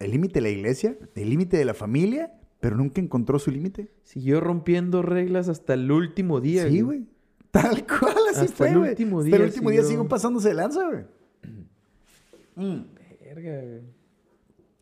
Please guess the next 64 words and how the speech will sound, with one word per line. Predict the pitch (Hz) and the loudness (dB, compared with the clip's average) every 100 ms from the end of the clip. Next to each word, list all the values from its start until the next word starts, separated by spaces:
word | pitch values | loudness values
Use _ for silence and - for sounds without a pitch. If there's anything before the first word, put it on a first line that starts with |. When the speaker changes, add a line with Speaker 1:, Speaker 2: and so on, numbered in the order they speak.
| - | -4
Speaker 1:
La, | 127 123 | 0 0
la | 131 131 | 2 0
realidad | 127 131 135 180 - - - - | 0 0 2 0 -2 -16 -14 -2
es | 135 | -2
que | - | 0
a | 165 | 0
mí | 175 | 2
me | 185 | 2
daba | 180 180 | 2 0
mucha, | 185 175 190 | -2 0 0
digo, | 123 123 | 2 0
lo | 117 | 2
dije | 135 170 | 2 0
desde | 147 | 0
el | 120 | 0
primer | 113 160 | 0 -2
episodio, | 135 156 165 | 0 0 0
a | |
mí | |
me | 165 | 0
daba | 170 175 | 0 0
mucha | 165 160 175 | -2 0 0
hueva | 127 139 | 2 0
escuchar | 147 117 107 117 | -2 -6 -6 -4
del | 135 | -4
Marqués | 110 90 104 | -4 -2 -2
de | 110 | -2
Sade. | 104 85 76 | -4 -6 -6
Mucha | 151 - - 143 - 104 | 0 2 2 0 -2 -6
hueva, | 80 76 50 | -6 -8 -12
güey. | - 208 | -10 -6
Speaker 2:
Sí, | 233 - | -6 -4
yo, | 214 233 | -4 -2
yo | 285 277 - - | 0 0 -2 -2
creí | 247 226 | -2 0
que | 240 | -2
solo | 240 226 214 | 0 2 2
era | 226 | 2
la, | 208 | 0
lo, | 147 147 | 2 0
lo | 135 135 | 2 0
escrito, | - - 147 | 0 -2 0
Speaker 1:
Sí, | 196 | 4
güey, | 233 233 | 4 4
Speaker 2:
pues, | 196 | 4
Speaker 1:
yo | 170 | 4
también | |
Speaker 2:
tal | 175 214 | 2 0
Speaker 1:
pensé | 208 | 0
que | |
Speaker 2:
cual, | 220 220 | 0 2
Speaker 1:
era, | |
que | 214 | 2
era | 202 | 2
un | 196 | 2
Speaker 2:
solo | 202 | 0
Speaker 1:
vato | 143 | 2
ahí | 185 196 202 196 185 131 | 2 2 2 2 2 2
Speaker 2:
solo | 110 101 | 0 0
sus | 143 | 2
Speaker 1:
morbosillo, | 139 127 160 170 190 180 170 | 4 2 2 2 4 2 2
Speaker 2:
libros. | 165 151 | 0 -2
Speaker 1:
que | |
le | 131 | 0